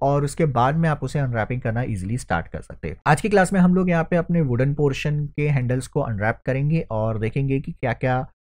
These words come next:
डिफिकल्टीज हम लोगों को आ सकती है ऐसे शेप्स को भी अनरैप करने में।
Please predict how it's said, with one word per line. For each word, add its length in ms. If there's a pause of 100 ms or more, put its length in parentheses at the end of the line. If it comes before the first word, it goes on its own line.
(180)
डिफिकल्टीज 560
हम 100
लोगों 180
को 120
आ 220
सकती 460 (100)
है 400 (280)
ऐसे 220
शेप्स 300
को 120
भी 100
अनरैप 480
करने 260
में। 220